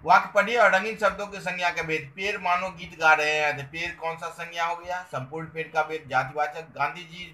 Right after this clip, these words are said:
दिन भर व्यस्त रहते थे, व्यक्तिवाचक। दृढ़ता भाववाचक, भीड़ समूहवाचक। रोनी ने बीस रुपए की मिठाई ली, रोनी व्यक्तिवाचक।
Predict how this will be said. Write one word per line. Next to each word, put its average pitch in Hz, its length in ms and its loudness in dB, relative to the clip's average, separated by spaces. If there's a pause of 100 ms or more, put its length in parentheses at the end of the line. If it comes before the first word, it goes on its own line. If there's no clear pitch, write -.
दिन 165 200 -12
भर 165 160 -4
व्यस्त 160 280 -8
रहते 160 300 -8
थे, 185 140 -20 (600)
व्यक्तिवाचक। 160 640 -6 (320)
दृढ़ता 165 560 -2 (320)
भाववाचक, 160 560 0 (480)
भीड़ 151 340 -8
समूहवाचक। 165 720 -2 (2250)
रोनी 185 380 0
ने 214 140 -2
बीस 196 240 -8
रुपए 190 240 -4
की 190 140 -10
मिठाई 180 300 -2
ली, 190 180 -8
रोनी 165 540 -6 (760)
व्यक्तिवाचक। 170 600 -4